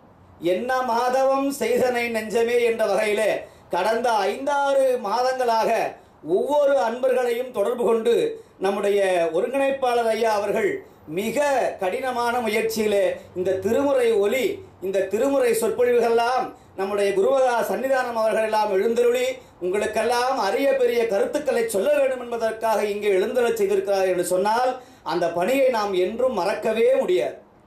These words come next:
"ஆரதேரும் சடையான் அருள்மேவ, அவனியார்க்கு வீரதேரும் தமிழால் வழிகண்டவர்கள்" நம்முடைய பெருமக்கள், நாலூர் மக்கள்.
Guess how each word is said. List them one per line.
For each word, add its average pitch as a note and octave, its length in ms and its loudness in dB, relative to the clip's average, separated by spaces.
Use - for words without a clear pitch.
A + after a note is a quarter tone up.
"ஆரதேரும் C#4 840 2
சடையான் C4 540 0
அருள்மேவ, B3 800 0
அவனியார்க்கு C#4 840 0
வீரதேரும் C4+ 680 0
தமிழால் C4 640 0
வழிகண்டவர்கள்" C4 760 0
நம்முடைய A3+ 420 -2
பெருமக்கள், G#3 480 -2
நாலூர் F3 340 0
மக்கள். - 300 -6